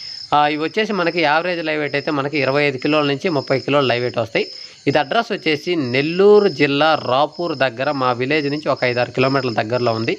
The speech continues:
ఎవరైనా కావాలనుకునే వాళ్ళు నాకు కాల్ చేయండి. ఇవే కాకుండా రెండు మూడు బ్యాచ్‌లు కూడా ఉన్నాయి బ్రదర్. మనకి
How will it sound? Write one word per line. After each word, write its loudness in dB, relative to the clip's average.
ఎవరైనా 2
కావాలనుకునే 0
వాళ్ళు 0
నాకు -4
కాల్ 2
చేయండి. -4
ఇవే 2
కాకుండా -2
రెండు -6
మూడు -4
బ్యాచ్‌లు -4
కూడా -4
ఉన్నాయి -4
బ్రదర్. 0
మనకి 0